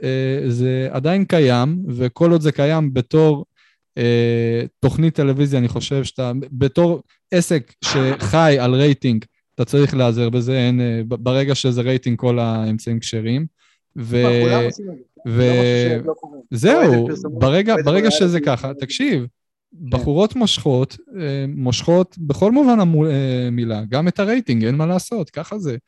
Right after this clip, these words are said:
Speaker 1: יש תוכניות שלמות שמבוססות נטו על זה, כן? אתה מוזמן ללכת
Speaker 2: תראה את
Speaker 1: לצפות.
Speaker 2: נטפליקס.
Speaker 1: זהו, באתי בדיוק לתת לך את נטפליקס כדוגמה, כן? אה, Too Hot to Handle.
Speaker 2: עזוב,
Speaker 1: אה,
Speaker 2: כל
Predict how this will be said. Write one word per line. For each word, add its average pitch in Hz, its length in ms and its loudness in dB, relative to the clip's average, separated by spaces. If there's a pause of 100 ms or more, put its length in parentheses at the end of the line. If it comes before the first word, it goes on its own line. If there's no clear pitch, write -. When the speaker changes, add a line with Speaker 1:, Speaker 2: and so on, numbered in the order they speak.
(240)
Speaker 1:
יש 147 200 0
תוכניות 185 380 0
שלמות 160 300 0
שמבוססות 127 920 -2
נטו 180 260 -4
על 190 100 -2
זה, 208 200 -2
כן? 180 220 -4
אתה 170 120 -6
מוזמן 131 340 0
ללכת 160 240 -2
Speaker 2:
תראה 160 180 -4
את 180 40 -4
Speaker 1:
לצפות. 185 260 -4
Speaker 2:
נטפליקס. - 440 -16 (140)
Speaker 1:
זהו, 165 300 4
באתי 175 240 2
בדיוק 190 320 2
לתת 185 260 0
לך - 80 -4
את 185 120 0
נטפליקס 190 360 -2
כדוגמה, 185 420 -2
כן? 160 340 -4
אה, 131 320 -2 (400)
Too 170 120 6
Hot 165 220 2
to 175 40 2
Handle. 156 460 2 (800)
Speaker 2:
עזוב, 120 500 0
Speaker 1:
אה, 117 100 -2 (380)
Speaker 2:
כל 254 140 -6